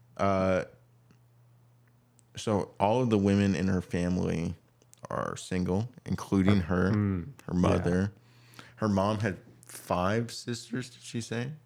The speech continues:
Speaker 1: And, like,
Speaker 2: Yeah, including her or in addition?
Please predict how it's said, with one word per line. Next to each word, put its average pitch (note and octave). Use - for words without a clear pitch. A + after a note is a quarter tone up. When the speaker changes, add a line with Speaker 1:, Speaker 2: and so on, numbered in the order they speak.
Speaker 1:
And, G2
like, G2
Speaker 2:
Yeah, E2+
including A2+
her B2
or F#2+
in A2
addition? G2+